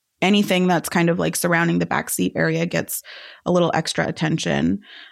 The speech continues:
And we are upgrading vehicles if needed,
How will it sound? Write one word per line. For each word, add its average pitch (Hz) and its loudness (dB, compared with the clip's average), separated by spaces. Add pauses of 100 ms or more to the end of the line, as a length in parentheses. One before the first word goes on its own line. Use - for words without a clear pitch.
And 180 2
we 185 2 (100)
are 170 2 (160)
upgrading 190 4
vehicles 165 2
if 175 0
needed, 170 4